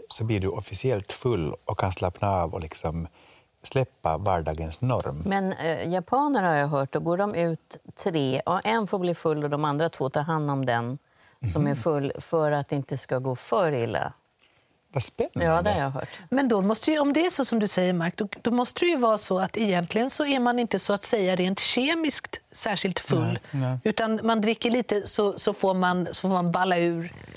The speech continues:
Speaker 3: inifrån sig själv snarare.
Speaker 1: Ja, men kommer du ihåg när vi, när
Speaker 3: Ja.
Speaker 1: vi var unga och små, så fanns det alltid de tjejerna som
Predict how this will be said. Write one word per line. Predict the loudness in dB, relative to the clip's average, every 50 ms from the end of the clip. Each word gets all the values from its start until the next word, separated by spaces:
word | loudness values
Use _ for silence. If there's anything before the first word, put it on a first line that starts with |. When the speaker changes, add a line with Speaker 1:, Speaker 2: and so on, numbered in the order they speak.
| -20 -20 -8 -2
Speaker 3:
inifrån | 0 2 2 2 2 2 0 2
sig | 0 0
själv | 0 2 2 2 2 0 0 -2
snarare. | -4 -4 -4 -6 -4 -2 0
Speaker 1:
Ja, | 0
men | 0 0 0 0
kommer | 0 2 2 4
du | 4
ihåg | 4
när | 4 4
vi, | 4 4 4
när | 4
Speaker 3:
Ja. | 4
Speaker 1:
vi | 4
var | 4 4 4 2 2 0
unga | 0 2 2 4 4 4
och | 4 2
små, | 2 2 2 2 2 2 0 -2 -8 -14 -20 -20 _ -8
så | -2 0 2 4 4 4 2 2 -2 -12 -20 -20 -20 -20 _ -2
fanns | -2 0 0
det | 2 0
alltid | 0 0 0 0 0 2 2
de | 2 2
tjejerna | 2 2 2 2 2 2 2 0 0 0
som | 0 0 0 0 -2 -4 -6